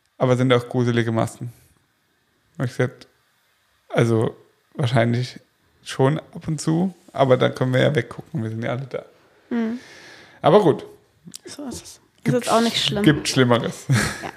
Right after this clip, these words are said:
Speaker 2: Genau, stattdessen ist jetzt die Oma da, die wollte eigentlich mit auf den Umzug gehen.
Speaker 1: Mhm.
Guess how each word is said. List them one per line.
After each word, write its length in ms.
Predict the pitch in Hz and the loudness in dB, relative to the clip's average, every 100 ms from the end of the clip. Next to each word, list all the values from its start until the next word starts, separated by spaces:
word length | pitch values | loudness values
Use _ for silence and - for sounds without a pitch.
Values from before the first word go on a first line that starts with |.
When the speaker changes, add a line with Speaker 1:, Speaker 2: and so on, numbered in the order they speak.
| _ _ - - - _ - | _ _ -20 -20 -20 _ -6
Speaker 2:
Genau, 140 | 240 208 | -2 0
stattdessen 320 | 220 247 262 | 0 -2 -2
ist 120 | 254 | -6
jetzt 200 | 240 - | -6 -8
die 80 | 208 | -6
Oma 460 | 202 202 202 202 - - _ - | -4 -2 -2 -4 -8 -14 _ -6
da, 220 | 185 226 | -2 -2
die 100 | 302 | -2
wollte 180 | 247 220 | -2 -2
eigentlich 200 | 226 208 | -6 -6
mit 100 | 220 | -8
auf 100 | - | -8
den 80 | - | -8
Umzug 380 | 226 226 - - | -8 -8 -12 -6
gehen. 240 | 285 302 392 - | -2 -2 -4 -2
Speaker 1:
Mhm. 400 | 147 127 113 190 | 2 4 4 0